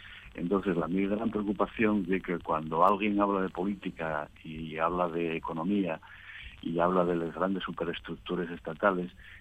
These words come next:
que al final todas estas reflexiones redunden en beneficio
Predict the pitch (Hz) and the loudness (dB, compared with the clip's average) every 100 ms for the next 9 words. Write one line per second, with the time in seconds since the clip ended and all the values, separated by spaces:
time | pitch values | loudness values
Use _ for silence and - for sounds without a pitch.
0 | - - 92 82 - 85 98 101 101 - | -20 0 2 2 0 0 6 6 4 -4
1 | - 101 104 101 104 - 98 92 90 87 | 2 6 6 4 -2 -2 0 -2 -4 -4
2 | - 101 98 98 - 92 90 87 98 95 | 0 0 0 -4 -10 -4 -2 0 0 0
3 | 95 90 - - - - - 92 90 85 | -2 -4 -12 -20 -20 -20 -4 0 2 0
4 | 82 - 110 - 92 | -2 -2 -4 -4 -8